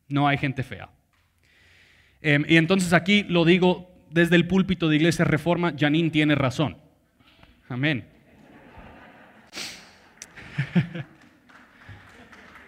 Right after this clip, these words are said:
Dios ha creado al ser humano en cuerpo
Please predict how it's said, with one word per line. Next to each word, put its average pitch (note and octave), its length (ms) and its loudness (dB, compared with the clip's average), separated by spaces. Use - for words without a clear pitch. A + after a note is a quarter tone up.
Dios A3 680 6
ha A3+ 760 2
creado F3 800 -2
al C#3 180 -4
ser G3 600 -6
humano D#3 640 -6
en F#3 380 -6
cuerpo - 500 -12